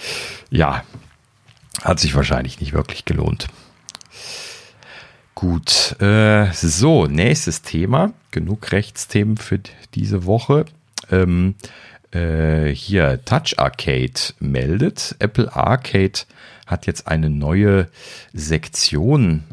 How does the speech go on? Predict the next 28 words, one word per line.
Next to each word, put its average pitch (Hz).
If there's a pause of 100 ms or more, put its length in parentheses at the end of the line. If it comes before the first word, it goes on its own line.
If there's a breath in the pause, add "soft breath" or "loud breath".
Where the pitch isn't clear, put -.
eingeführt, 101
und 82
zwar 104 (380 loud breath)
ganz 139
unten 82
im, 67
äh, 65
Apple -
Arcade 71
Bereich, 127
wenn -
man 65
ganz -
runter -
scrollt, 120
gibt -
es -
jetzt -
ein, 78
äh, 73
eine 76
Sektion, 95
die, 98
die 80
da 71
heißt 73 (300 loud breath)
Leaving 98
Soon. -